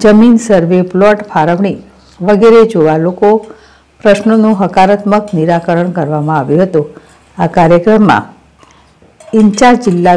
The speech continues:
વિકાસ અધિકારી કે પી પાટીદાર, નિવાસી અધિક કલેક્ટર કૃષ્ણા વાઘેલા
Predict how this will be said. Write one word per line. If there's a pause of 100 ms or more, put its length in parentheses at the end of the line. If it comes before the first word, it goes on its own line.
વિકાસ
અધિકારી (120)
કે
પી
પાટીદાર, (260)
નિવાસી
અધિક (840)
કલેક્ટર (760)
કૃષ્ણા
વાઘેલા